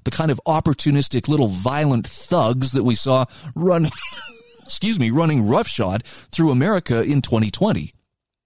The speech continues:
And yet the press and their government, you know, is, is doing everything but calling them terrorists.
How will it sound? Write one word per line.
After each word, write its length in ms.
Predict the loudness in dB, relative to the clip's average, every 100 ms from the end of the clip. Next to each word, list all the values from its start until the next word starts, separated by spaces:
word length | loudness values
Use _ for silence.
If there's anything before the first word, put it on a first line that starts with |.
| _ _ _ _ _ _ _ _ _ _ _ _ _ _ _ _ _ _ _ _ _ _ _ _ _ -4
And 140 | -2
yet 160 | 0 -2
the 80 | -4
press 600 | -2 -2 0 -2 -4 -4
and 140 | -2 -2
their 80 | 0
government, 680 | 0 0 0 0 -4 -10 -12 _ _ _
you 120 | -6 -4
know, 100 | -2
is, 200 | -4 -2
is 240 | -4 -4
doing 280 | -2 -2 -2
everything 400 | -4 -6 -2 -2
but 140 | -2 -4
calling 360 | -4 -2 0
them 200 | 0 0
terrorists. 760 | -2 -2 -4 -4 -6 -8 -6